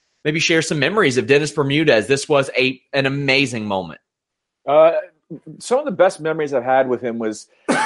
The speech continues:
Speaker 2: pretty basic in terms of doing the interviews with him. I think we were in California at one time, uh, just doing an interview, and we had the, the, the, the boardroom set up, uh, at the hotel, and him coming in early and just shooting the breeze. And,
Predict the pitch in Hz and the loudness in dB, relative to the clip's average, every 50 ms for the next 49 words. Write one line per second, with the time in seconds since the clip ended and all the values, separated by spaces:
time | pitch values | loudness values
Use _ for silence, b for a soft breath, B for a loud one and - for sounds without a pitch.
0 | - - - 202 254 254 180 107 - 131 139 170 - - - 143 117 - 120 117 | -4 -2 0 0 0 0 0 0 2 4 4 4 4 0 -2 -6 -4 -2 -4 -4
1 | 113 - - 151 143 135 120 131 127 113 104 98 - 151 165 170 156 143 - - | -4 -4 -6 -4 -4 -4 -2 0 0 -2 -2 -4 -4 -4 -4 -2 -4 -6 -6 -4
2 | 131 147 156 147 139 135 131 123 113 104 120 123 123 - 131 120 113 110 - - | -4 -4 -4 -4 -2 -2 -2 -2 -2 -2 -2 -2 -2 -2 -4 -6 -6 -6 -6 -6
3 | 139 135 - 143 139 131 127 123 117 113 - 135 120 113 110 110 110 - 110 - | -8 -8 -6 -4 -2 0 0 0 -2 -2 -4 -2 -2 -2 -2 -4 -4 -6 -6 -4
4 | - - 127 143 147 139 117 107 101 107 104 104 - 117 107 104 104 101 - b | -2 -2 -2 0 0 0 0 0 0 -2 -4 -4 -4 -4 -4 -2 -4 -6 -10 b
5 | b b b b b b 110 110 110 107 104 101 104 143 135 - - 151 143 139 | b b b b b b 4 6 8 8 6 4 2 -2 -4 -4 -4 -4 -2 -2
6 | 135 - 123 139 135 127 131 135 135 120 113 113 120 123 117 113 113 107 - 107 | -2 -2 -2 -2 -2 -2 -2 -2 0 0 0 0 0 0 0 -2 -4 -6 -4 -2
7 | 107 104 101 101 98 98 76 - _ - 107 110 110 107 104 101 101 95 95 92 | -2 0 0 0 -2 -4 -8 -14 _ -8 -6 -4 -2 -2 -2 -2 -2 -4 -6 -6
8 | 85 107 117 127 120 120 120 113 107 - - 120 110 117 120 120 - - _ _ | -2 2 2 2 2 0 -2 -4 -2 0 2 4 4 4 4 2 0 -8 _ _
9 | _ _ _ _ _ - 104 104 104 - - 113 - 123 113 117 120 113 107 - | _ _ _ _ _ 0 2 4 4 4 2 0 0 0 -2 0 0 -2 0 0
10 | 131 131 143 139 127 117 - - 113 117 117 117 117 113 110 120 147 180 175 - | 2 2 4 4 4 4 2 0 -2 -2 0 0 -2 -2 -4 -4 -6 -6 -4 -2
11 | 165 165 160 156 151 147 143 127 - 117 123 135 135 135 139 135 127 120 117 104 | -2 -2 -2 0 0 0 0 0 2 2 4 4 4 4 4 2 2 0 0 -2
12 | 113 104 - - - 156 165 - 156 139 113 117 123 131 135 139 139 120 123 117 | -4 -6 -6 -4 -2 -2 -2 -2 -4 -8 -6 -4 -4 -2 -2 -2 -2 -2 -4 -6
13 | 113 104 | -8 -8